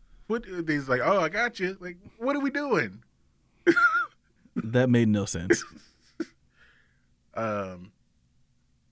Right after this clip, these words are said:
Speaker 1: Yeah. Okay. Like, at the hearing, they thought they had two more weeks, but the construction crew just shows
Speaker 2: Shows
Speaker 1: up.
Speaker 2: up, yeah.
Speaker 1: They just show up.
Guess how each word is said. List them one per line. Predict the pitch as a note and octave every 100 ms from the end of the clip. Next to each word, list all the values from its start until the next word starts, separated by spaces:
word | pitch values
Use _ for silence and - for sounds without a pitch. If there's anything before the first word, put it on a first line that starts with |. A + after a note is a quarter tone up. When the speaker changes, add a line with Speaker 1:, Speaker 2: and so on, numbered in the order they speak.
| _ _ _ _ _ _ _ _ _ _ _ _ _ _ _ _ _ -
Speaker 1:
Yeah. | D#3+ B2+
Okay. | A#2 C3+ G#2
Like, | G#2 G2+ F#2 _ _ _
at | A2 A#2+
the | G2+
hearing, | G2 E3 F3+ F#2+ E2+ E2 - _
they | G2
thought | G2 A2+ G#2+
they | A2
had | A#2 A#2+ G#2
two | - D#3
more | A#2+ G#2
weeks, | F#2+ F#3+ - -
but | - G2
the | G2+
construction | F#2+ G#2 - D#3 D#3 B2
crew | A2+ A#2+ G#2
just | E2+ F2
shows | - -
Speaker 2:
Shows | - A2+ A2
Speaker 1:
up. | A2+ A2
Speaker 2:
up, | -
yeah. | A#2 A2+ G2+ F#2+ _ _ _ - - _ - _ _ - - - _ - - - -
Speaker 1:
They | F#2
just | G2 F2+
show | - F#2 A#2+
up. | C3 G#2